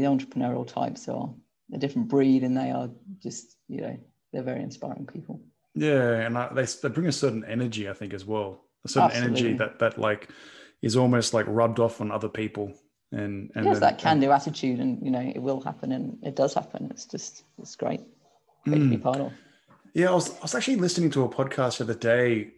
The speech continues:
Speaker 2: Uh, he was an angel investor, and he was talking, he had the, he said this quote which really resonated with me, which he said,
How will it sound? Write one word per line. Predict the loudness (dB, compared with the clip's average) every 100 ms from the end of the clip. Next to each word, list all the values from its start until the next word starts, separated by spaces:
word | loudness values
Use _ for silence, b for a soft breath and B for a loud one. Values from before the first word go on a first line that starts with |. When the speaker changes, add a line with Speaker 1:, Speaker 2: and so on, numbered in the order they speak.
| -18
Speaker 2:
Uh, | -12 -8 -6 -8 -8
he | -2
was | 0
an | 0
angel | 4 4 6
investor, | 4 2 0 -2 -4
and | -4
he | -4
was | -2 -2 2
talking, | 0 4 4 2 0
he | 2
had | 4
the, | 2 0
he | -2
said | 0
this | 0 0
quote | 2 2 2
which | -6
really | -2
resonated | 0 2 0 0
with | -4 -8
me, | -10 -8
which | -8 -4
he | -4
said, | 0 0 0